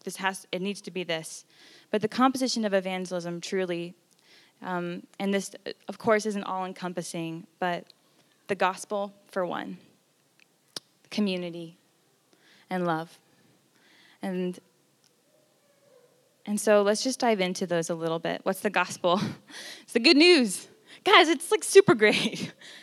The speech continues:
It's good news. I think sometimes we get so in our heads that, like,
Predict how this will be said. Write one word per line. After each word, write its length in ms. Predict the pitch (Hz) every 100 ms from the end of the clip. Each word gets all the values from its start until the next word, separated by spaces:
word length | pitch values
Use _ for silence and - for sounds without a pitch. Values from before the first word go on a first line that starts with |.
| - -
It's 160 | 359 277
good 240 | 294 349
news. 560 | 285 269 190 165 - - _ - _ _ -
I 100 | 240
think 180 | 330
sometimes 420 | - 302 320 285 254
we 80 |
get 160 | 220 240
so 240 | - 247
in 80 | 247
our 140 | 233 214
heads 460 | 208 196 233 208
that, 180 | 214 190
like, 360 | 196 185 180